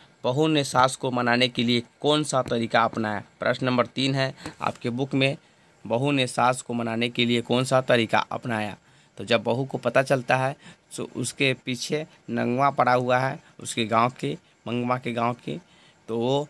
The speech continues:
अपने पोते को भेज देता है उसके पास। तो यहाँ पे सभी का आंसर आपको प्रोवाइड कराया जा रहा है इस वीडियो के माध्यम से।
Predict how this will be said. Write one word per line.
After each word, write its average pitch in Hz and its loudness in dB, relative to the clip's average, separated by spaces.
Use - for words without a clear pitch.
अपने 120 0
पोते 120 -4
को 127 -4
भेज 117 -2
देता 131 2
है 127 6
उसके 117 -4
पास। 120 -2
तो 110 -12
यहाँ 117 0
पे 131 -6
सभी 120 -4
का 120 2
आंसर 113 -2
आपको 123 -10
प्रोवाइड 110 -4
कराया 107 -4
जा 113 -2
रहा 120 0
है 127 0
इस 117 -8
वीडियो 110 -6
के 117 -8
माध्यम 113 -2
से। 147 -8